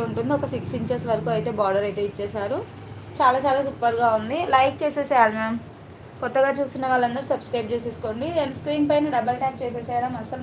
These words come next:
మర్చిపోకండి, సిస్టర్. ఇంకొంతమంది వరకు రీచ్ అవుతుంది మన వీడియో అనేది. మన ఛానల్ గ్రోత్ కోసమని కూడా మీరు స్క్రీన్ పైన డబల్ ట్యాప్ చేసేసి మంచి సపోర్ట్ అయితే చేసేయండి. ఏ, సింగిల్ శారీ ప్రైస్ సిక్స్ ఫిఫ్టీ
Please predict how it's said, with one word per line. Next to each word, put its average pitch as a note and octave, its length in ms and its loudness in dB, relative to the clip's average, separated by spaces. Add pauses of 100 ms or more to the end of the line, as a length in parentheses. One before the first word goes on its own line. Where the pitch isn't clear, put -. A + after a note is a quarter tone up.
మర్చిపోకండి, A3 640 -4
సిస్టర్. C4+ 320 -2 (1400)
ఇంకొంతమంది C#4+ 760 4
వరకు B3+ 240 0 (100)
రీచ్ B3 280 -2
అవుతుంది A#3+ 300 -4 (100)
మన A3 100 -2 (160)
వీడియో A3 340 0
అనేది. G#3 320 -4
మన B3 120 0 (100)
ఛానల్ A3 380 -2
గ్రోత్ G#3+ 280 -4
కోసమని G#3 420 -4 (100)
కూడా G3+ 140 0 (100)
మీరు A#3 240 -6
స్క్రీన్ A3 400 -4
పైన A3 260 -4
డబల్ G3+ 260 -2
ట్యాప్ G#3 220 -4
చేసేసి G#3 340 -6 (120)
మంచి G3+ 300 -8
సపోర్ట్ G3+ 360 -4
అయితే G3 160 -4 (100)
చేసేయండి. G3 480 -4 (600)
ఏ, B3 40 4 (200)
సింగిల్ D4 320 2
శారీ C4+ 280 4
ప్రైస్ A#3+ 240 4 (100)
సిక్స్ - 260 -6
ఫిఫ్టీ G3+ 240 -4